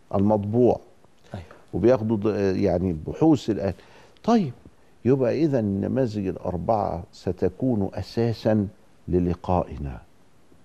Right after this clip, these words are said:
Speaker 1: إن شاء الله.
Speaker 2: في الحلقات القادمة.
Speaker 1: في الحلقات القادمة. هذه النماذج الأربعة هي التي يستطيع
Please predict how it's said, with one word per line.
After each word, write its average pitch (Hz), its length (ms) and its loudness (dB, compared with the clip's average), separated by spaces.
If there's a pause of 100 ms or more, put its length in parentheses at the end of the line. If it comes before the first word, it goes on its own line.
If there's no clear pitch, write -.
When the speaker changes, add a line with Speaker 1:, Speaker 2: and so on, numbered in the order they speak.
(260)
Speaker 1:
إن 101 100 0
شاء 101 340 0
الله. 80 360 -6
Speaker 2:
في - 80 -18
الحلقات 98 500 -10
القادمة. 90 340 -14 (100)
Speaker 1:
في - 80 -6
الحلقات 117 580 0
القادمة. 85 420 -6 (500)
هذه 117 600 2
النماذج 101 760 0
الأربعة 104 720 -2 (440)
هي 214 240 4
التي 139 360 0
يستطيع 113 760 -2